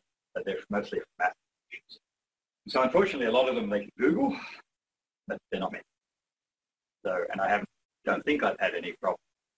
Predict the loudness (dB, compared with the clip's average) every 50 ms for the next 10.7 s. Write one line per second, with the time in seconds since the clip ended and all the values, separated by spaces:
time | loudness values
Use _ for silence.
0 | _ _ _ _ _ _ -20 _ _ _ _ _ _ _ _ _ _ _ _ _
1 | _ _ _ _ _ _ _ _ _ _ _ _ _ -12 -12 -12 -12 -8 -6 -4
2 | -4 -4 -6 -6 -8 -2 -2 -2 0 0 0 -2 -2 -2 -4 -6 -4 -2 -2 -2
3 | -2 -2 -4 -4 -4 -4 -4 -6 -6 -8 -6 -6 -4 -4 -6 -6 -6 -10 -10 -10
4 | -10 _ _ _ _ -14 -14 -14 -14 -18 _ _ 0 0 0 0 0 -4 -4 -4
5 | -8 -8 -8 -10 -10 -16 _ -18 -8 -6 -4 -4 -4 -6 -12 -12 -8 -4 -4 -4
6 | -4 -4 -4 0 0 0 0 -2 -12 _ _ _ _ _ _ _ _ -8 -2 2
7 | 2 2 2 0 -4 0 4 4 6 6 4 2 4 4 6 6 6 4 4 0
8 | 0 0 -4 -6 -10 -20 -20 -12 -4 0 2 2 4 2 0 -2 -2 -2 0 -2
9 | -2 -2 -4 -4 0 0 2 2 0 -2 -4 -4 -2 0 2 4 4 4 2 2
10 | 0 -2 0 0 2 4 4 4 4 4 2 2 0